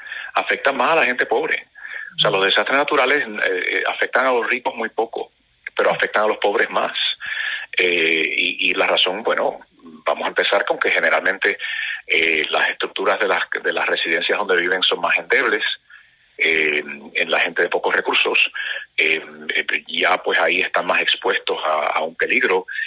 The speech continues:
Encima de eso no tienen forma, a veces no tienen forma ni de desalojar la zona peligrosa de donde viven.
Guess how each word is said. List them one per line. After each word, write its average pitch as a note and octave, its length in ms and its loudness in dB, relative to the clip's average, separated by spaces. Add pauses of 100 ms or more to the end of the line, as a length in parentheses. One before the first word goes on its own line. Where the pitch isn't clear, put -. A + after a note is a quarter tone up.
(180)
Encima F#2+ 320 2
de F#2+ 60 4
eso G#2+ 140 4
no G2+ 120 -2
tienen G2 320 0
forma, G2+ 320 2
a - 240 0
veces - 180 0
no B2+ 120 -4
tienen C#3 260 0
forma C#3 300 2
ni C3 160 0
de G#2 180 0
desalojar F2 800 0
la B2+ 140 -2
zona A#2 380 0
peligrosa F#2 580 0
de A2 80 2
donde G2+ 300 0
viven. A#2+ 380 -2